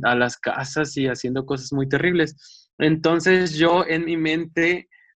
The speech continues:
tenía un lado de mi conciencia que me decía, "Emanuel, en verdad hay muchos pendientes, está lo del medio ambiente del partido, está lo del bosque de la primavera, lo de la lagunita, etcétera".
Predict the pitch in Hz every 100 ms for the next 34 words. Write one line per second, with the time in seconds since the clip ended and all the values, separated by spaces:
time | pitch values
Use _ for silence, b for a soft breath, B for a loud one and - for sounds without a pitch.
0 | _ _ 165 156 156 156 156 160 - 143
1 | 139 143 151 156 151 143 139 139 151 143
2 | 160 160 139 127 139 127 - - 131 123
3 | 127 127 131 131 _ - 131 131 120 123
4 | 120 131 135 135 139 - 131 123 131 127
5 | 135 131 120 - 117 117 117 120 120 117
6 | 120 113 117 113 120 113 - 135 127 127
7 | B B B 135 131 131 123 117 117 117
8 | - 120 117 113 - 120 120 127 143 135
9 | 127 123 120 120 120 117 127 139 139 127
10 | - 131 151 165